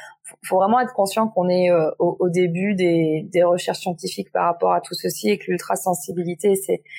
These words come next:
c'est tellement spécifique qu'on n'a pas encore toutes les réponses. Je te rejoins totalement sur ces logiques d'injustice et sur le fait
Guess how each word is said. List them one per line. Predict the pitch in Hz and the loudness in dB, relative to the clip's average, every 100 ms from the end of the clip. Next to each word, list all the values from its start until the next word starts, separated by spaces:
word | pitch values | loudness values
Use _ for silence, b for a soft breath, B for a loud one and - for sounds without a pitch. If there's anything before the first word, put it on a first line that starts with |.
| B B B | B B B
c'est | - - | -6 -2
tellement | 208 202 214 | 2 2 2
spécifique | 240 - 233 226 226 233 - | 2 -2 0 -2 -2 -4 2
qu'on | 180 - 180 | 0 2 0
n'a | 175 | 2
pas | 190 | 2
encore | 196 190 - | 2 0 -2
toutes | 196 196 | -6 0
les | 180 | 2
réponses. | 180 180 190 180 - | 2 2 -2 -2 -8
Je | - | -6
te | 190 | -2
rejoins | 185 180 196 | 0 2 2
totalement | 202 208 202 208 | 2 2 2 2
sur | 202 196 | 0 -4
ces | - 185 | -2 0
logiques | 185 180 180 | 0 -2 -2
d'injustice | 185 180 185 - 226 220 - B B B | -2 -2 -6 -2 0 0 -4 B B B
et | 196 | -2
sur | 196 185 | 2 2
le | 180 | 4
fait | 196 208 | 2 0